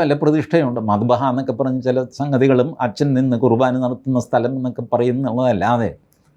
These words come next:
പ്രത്യേകിച്ച് ഒരു ദൈവമോ പ്രതിഷ്ഠയോ സംഗതിയോ ഒന്നും തന്നെ ക്രിസ്ത്യൻ പള്ളിയിലില്ല.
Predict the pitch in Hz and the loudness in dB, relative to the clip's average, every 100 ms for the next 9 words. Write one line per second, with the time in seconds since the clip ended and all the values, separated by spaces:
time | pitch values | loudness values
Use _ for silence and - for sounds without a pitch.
0 | _ _ _ _ _ _ 156 156 - 196 | _ _ _ _ _ _ 2 2 2 6
1 | 226 220 190 - 151 107 104 _ _ - | 6 4 -2 0 0 0 -4 _ _ 2
2 | 147 143 139 151 147 135 143 131 120 113 | 4 6 4 2 0 -2 -2 -2 -2 -2
3 | - 131 107 139 - 120 117 123 143 151 | 2 4 4 0 -4 -4 0 2 2 0
4 | 120 160 143 131 170 151 170 139 120 104 | 0 0 0 0 0 -2 -2 -2 0 0
5 | 90 117 85 | 0 -2 -4